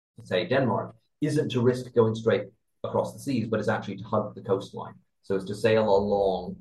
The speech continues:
uh, the Low Countries and then cross, you know,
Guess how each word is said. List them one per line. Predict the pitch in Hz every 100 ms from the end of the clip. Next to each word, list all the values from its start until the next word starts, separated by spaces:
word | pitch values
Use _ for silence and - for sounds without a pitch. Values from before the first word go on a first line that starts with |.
| _ _ _ _
uh, | 90 90 87 87 92 95
the | 92
Low | 104 135
Countries | 113 113 113 107 101 101 _ _ -
and | 104
then | 98 98
cross, | - - 98 92 - - _ _ _ _ _
you | 95
know, | 90 92 95